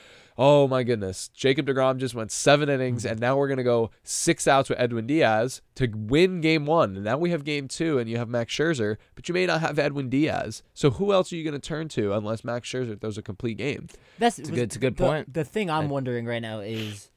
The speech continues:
Speaker 2: i-, it's, it's easier to do this if they win the division, 'cause if you win the wild
Speaker 1: Get the
Speaker 2: card, you gotta
Speaker 1: bye.
Speaker 2: play more
Speaker 3: Right.
Speaker 2: games. But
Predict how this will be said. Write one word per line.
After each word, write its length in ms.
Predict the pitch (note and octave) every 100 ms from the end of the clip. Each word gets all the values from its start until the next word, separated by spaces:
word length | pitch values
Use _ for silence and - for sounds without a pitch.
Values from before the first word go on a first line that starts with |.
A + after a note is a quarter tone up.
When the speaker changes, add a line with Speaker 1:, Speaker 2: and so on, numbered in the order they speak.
| _ _ _ _
Speaker 2:
i-, 40 | D#3
it's, 340 | C#3+ - - -
it's 200 | E3+ -
easier 280 | G#3 G3+ A3
to 100 | E3+
do 140 | E3 E3
this 160 | D#3
if 80 | C3+
they 120 | C#3
win 140 | C3+ C#3
the 60 |
division, 520 | B2 G#2 A#2+ B2+ C3+
'cause 160 | B2+ G#2+
if 60 | G#2
you 100 | G#2+
win 120 | A#2+
the 60 | G#2+
wild 300 | A2 A2+ A2+
Speaker 1:
Get 40 |
the 40 |
Speaker 2:
card, 140 | B2 A#2+
you 60 | C#3+
gotta 140 | A#2+
Speaker 1:
bye. 60 | -
Speaker 2:
play 140 | B2
more 140 | A#2 G2+
Speaker 3:
Right. 180 | F2+
Speaker 2:
games. 260 | F2 C#3 D3+
But 320 | - A#2 -